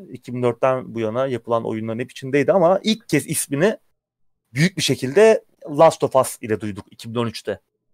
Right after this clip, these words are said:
O oyunun, e, hem kreatif direktörü hem de yazarıydı. Daha sonra iki bin on altıda Legacy of Kain ve Uncharted'ın annesi Amy Hennig, e, Naughty Dog'tan ayrılınca Uncharted dört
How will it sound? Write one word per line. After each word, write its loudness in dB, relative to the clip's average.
O 2
oyunun, -2
e, -6
hem 0
kreatif -2
direktörü 0
hem 2
de 2
yazarıydı. 2
Daha 8
sonra 0
iki -8
bin -2
on 4
altıda 6
Legacy 2
of 0
Kain 2
ve 4
Uncharted'ın 2
annesi -2
Amy 4
Hennig, 2
e, -6
Naughty -4
Dog'tan 0
ayrılınca 2
Uncharted 2
dört 4